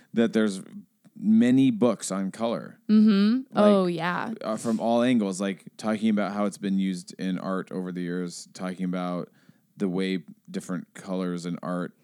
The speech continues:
Speaker 1: uh, or colors are made for, like, colored pencils and
Speaker 2: Mm-hmm.
Speaker 1: pastel,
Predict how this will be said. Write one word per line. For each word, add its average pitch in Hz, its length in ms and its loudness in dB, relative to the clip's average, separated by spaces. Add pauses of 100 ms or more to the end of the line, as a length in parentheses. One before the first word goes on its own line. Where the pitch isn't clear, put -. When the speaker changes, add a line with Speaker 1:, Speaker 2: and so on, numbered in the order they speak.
(120)
Speaker 1:
uh, 87 220 -6
or 85 280 -6
colors 104 400 0
are 90 80 0
made 92 300 -2
for, 90 400 -4
like, 87 220 -8 (1500)
colored 95 280 -6
pencils 80 460 -8
and 76 180 -6
Speaker 2:
Mm-hmm. 220 100 0
Speaker 1:
pastel, 208 580 2